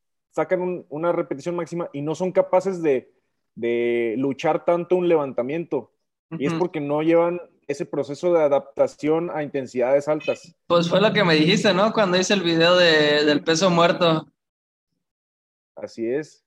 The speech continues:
Speaker 2: Que me miraba muy
Speaker 1: Que
Speaker 2: rápido.
Speaker 1: se ven rápidas las repeticiones, pero no, no, no estás acostumbrado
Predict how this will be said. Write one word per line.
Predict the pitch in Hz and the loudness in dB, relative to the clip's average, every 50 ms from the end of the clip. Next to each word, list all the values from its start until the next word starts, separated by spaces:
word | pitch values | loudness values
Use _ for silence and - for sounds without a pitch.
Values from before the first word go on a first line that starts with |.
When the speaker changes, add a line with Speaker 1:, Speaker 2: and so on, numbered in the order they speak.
| _ _ | _ _
Speaker 2:
Que | - 151 | -8 -6
me | 147 143 143 139 | -4 -4 -4 -4
miraba | 143 139 147 147 151 151 | -2 -2 0 0 0 -2
muy | 156 160 156 | -2 -2 -2
Speaker 1:
Que | 151 | 0
Speaker 2:
rápido. | 147 - - - - - | 0 0 -2 -2 -6 -6
Speaker 1:
se | - 139 | -4 -4
ven | 131 143 170 175 | -2 -2 -2 -2
rápidas | 180 175 175 175 - 202 202 196 | 0 0 0 0 2 2 2 2
las | 196 180 | 2 0
repeticiones, | 165 - - 143 123 123 147 165 196 220 208 _ _ _ _ - | 0 -2 -6 -8 -10 -10 -8 -8 -8 -10 -12 _ _ _ _ -2
pero | 135 131 127 | -2 -2 -2
no, | 135 147 147 - _ _ - | -2 -6 -8 -8 _ _ -12
no, | 151 151 151 151 156 160 165 160 160 160 | -8 -6 -2 -2 0 0 0 0 0 -2
no | 151 151 | -4 -6
estás | 156 147 175 170 180 | -8 -8 -6 -6 -6
acostumbrado | 175 - 190 185 _ - 175 - _ 147 143 135 127 135 139 143 160 165 151 | -6 -8 -10 -16 _ -18 -18 -14 _ -12 -8 -4 0 2 2 4 4 2 0